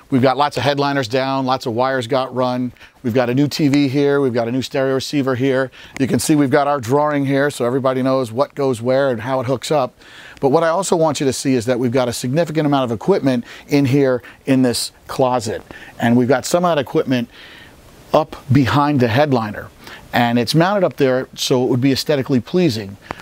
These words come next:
Um, the equipment that needs to be looked at and might need to be touched or buttons pressed or something plugged in, those items are out. But the other items that are related to the control system that don't have to be looked at or played with are put somewhere where they're more aesthetically pleasing, that you don't have to look at these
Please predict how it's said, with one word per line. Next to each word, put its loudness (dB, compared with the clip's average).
Um, 2
the 4
equipment 0
that 2
needs 2
to -4
be 2
looked 0
at 0
and 0
might -2
need 2
to -6
be 0
touched -2
or -4
buttons 2
pressed -2
or 0
something 2
plugged 0
in, 2
those 2
items -2
are 0
out. -4
But -4
the 2
other 2
items -2
that 0
are -2
related 0
to -4
the -2
control -2
system 0
that 0
don't 0
have -2
to -6
be 0
looked 0
at 0
or -2
played -2
with -2
are 0
put -2
somewhere 2
where 2
they're 0
more 0
aesthetically -2
pleasing, 0
that 0
you 0
don't 2
have -2
to -4
look 2
at -4
these -4